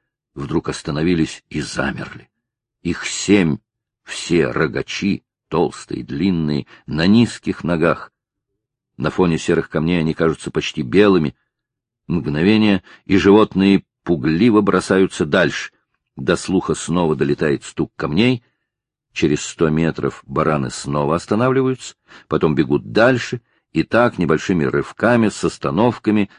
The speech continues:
они уходят от нас. Добравшись до скал, звери вытягиваются в одну линию, скачут с карниза на карниз по уступам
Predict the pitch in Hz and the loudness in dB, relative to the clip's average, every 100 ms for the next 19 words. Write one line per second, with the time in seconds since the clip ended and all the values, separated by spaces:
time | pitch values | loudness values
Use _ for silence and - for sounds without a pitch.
0 | _ - 73 78 78 - 80 - 87 71 | _ -6 -2 0 -2 -4 -8 -2 2 2
1 | - - - - - - - _ _ _ | 0 -8 -14 -12 -12 -14 -20 _ _ _
2 | _ _ _ _ _ - 104 95 90 95 | _ _ _ _ _ -6 -2 2 4 4
3 | 78 - 65 - - - 76 - - 113 | 2 -2 -8 -8 -14 -4 -4 -4 -2 2
4 | 135 135 - - _ 67 64 71 101 101 | 2 2 -6 -20 _ -10 -6 2 6 8
5 | 95 82 - 67 78 76 60 64 62 - | 8 6 2 -4 -2 0 0 -4 -6 -6
6 | 62 65 67 67 101 135 123 113 - - | -6 -6 -6 -2 0 0 0 -2 -6 0
7 | 117 113 - 71 - - 67 67 69 57 | 2 2 0 -8 -10 -8 -6 -4 -4 -6
8 | 64 58 - 64 87 127 113 - - 127 | -10 -10 -10 -4 0 0 -2 -8 -8 -8
9 | - - 147 131 120 | -8 0 2 2 0